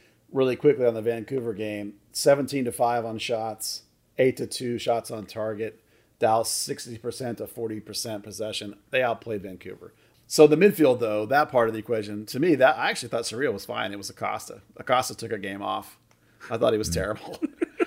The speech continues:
Speaker 1: And he got lifted at halftime because of
Speaker 2: Yeah. So, okay, so that was that. I did wonder that, and Dan, maybe you had some insight in this. Did Acosta get lifted 'cause he was crap, or did he get lifted because there was some sort of deal set in advance to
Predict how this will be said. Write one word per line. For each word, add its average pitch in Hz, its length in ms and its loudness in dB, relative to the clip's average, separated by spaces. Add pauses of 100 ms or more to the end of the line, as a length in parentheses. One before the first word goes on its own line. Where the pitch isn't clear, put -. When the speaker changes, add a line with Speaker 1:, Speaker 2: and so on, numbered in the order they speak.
(200)
Speaker 1:
And - 120 0
he - 80 6
got 139 200 6
lifted 131 320 0
at 113 240 -2
halftime 120 340 -6 (360)
because 113 300 0
of 117 80 4
Speaker 2:
Yeah. 156 320 8 (320)
So, 190 320 6
okay, 165 360 8
so 160 200 0
that 165 120 2
was 165 200 2
that. 143 160 0
I 147 80 2
did 170 240 0
wonder 151 240 4
that, 104 180 0
and 104 100 -4
Dan, 127 300 0
maybe 123 220 0
you 120 220 -2
had 107 220 2
some 110 140 -2
insight 104 320 -2
in 101 100 -4
this. 104 200 -4
Did 147 240 0
Acosta 135 420 2
get 120 160 -4
lifted 123 320 -4
'cause 113 140 -2
he 117 100 -4
was 107 160 -4
crap, 143 380 4
or 123 100 -4
did 107 160 -2
he 107 60 -4
get 110 160 -4
lifted 113 320 -2
because 110 260 -2
there 113 80 -2
was 101 140 -4
some 113 160 0
sort 107 240 -2
of 90 100 -8
deal 107 420 0
set 107 280 -2
in 95 100 -2
advance 98 520 -4
to 90 260 -2